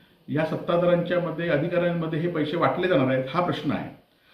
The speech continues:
कारण मालवणमध्ये सुद्धा नगरपंचायतचे असू देत, शासनाच्या जागेनुसार किंवा सिंधुदुर्ग जिल्ह्यामध्ये अनेक जागा आरक्षित झालेल्या आहेत आणि या जागेची किंमत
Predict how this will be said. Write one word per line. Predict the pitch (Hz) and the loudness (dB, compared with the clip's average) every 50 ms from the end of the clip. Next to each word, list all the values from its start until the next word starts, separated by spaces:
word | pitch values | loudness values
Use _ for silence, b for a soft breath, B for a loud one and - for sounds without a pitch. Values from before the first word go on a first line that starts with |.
| b b _ | b b _
कारण | - 143 151 156 | 0 2 2 4
मालवणमध्ये | 151 147 131 139 151 160 180 190 190 185 185 185 185 185 | 4 4 4 4 4 2 2 2 2 2 2 2 0 0
सुद्धा | - 165 151 165 165 170 175 | -2 -2 -4 -2 -2 -2 0
नगरपंचायतचे | 160 147 143 147 175 175 175 - 165 160 147 - 165 165 - - 160 | 0 0 0 2 0 0 0 0 -2 -2 -2 -2 -4 -4 -4 -4 -4
असू | 143 - 151 147 | -4 -4 -4 -4
देत, | 143 151 151 151 151 | -2 0 -2 -2 -2
शासनाच्या | - 160 156 156 180 175 170 165 165 | -2 -2 -2 -2 0 -2 -2 -2 0
जागेनुसार | 160 143 147 143 135 127 - 147 135 143 | 0 0 0 0 0 -2 -2 -2 -2 -2
किंवा | 143 - 185 185 185 185 | -2 -2 -2 -2 0 0
सिंधुदुर्ग | 170 170 190 208 208 175 | 0 2 4 4 4 4
जिल्ह्यामध्ये | 165 156 151 135 123 113 110 101 104 123 143 - - B B B B B B B _ - - - | 2 2 2 2 2 2 0 0 0 0 0 -2 -4 B B B B B B B _ -16 -8 -4
अनेक | 139 165 196 214 196 - | 0 2 2 2 2 2
जागा | 190 175 175 185 190 196 202 196 - - - - - - | 2 2 2 4 2 2 2 0 -2 -6 -10 -16 -12 -8
आरक्षित | - 147 170 - - - - | -4 -2 -2 -2 -2 -4 -4
झालेल्या | 135 139 135 139 143 143 120 | -2 0 0 0 2 2 0
आहेत | 107 107 107 131 - - - - - - - - | 0 0 -2 -2 -4 -6 -12 -18 -20 -20 -12 -8
आणि | - 165 180 175 | -6 -4 -4 -4
या | 160 147 170 170 185 185 - - - 143 139 | -2 0 2 4 4 4 2 0 -2 -2 -2
जागेची | 143 139 160 175 175 185 190 | 0 0 0 0 -2 -4 -4
किंमत | - 190 180 170 175 156 117 | -4 -4 -2 0 2 2 2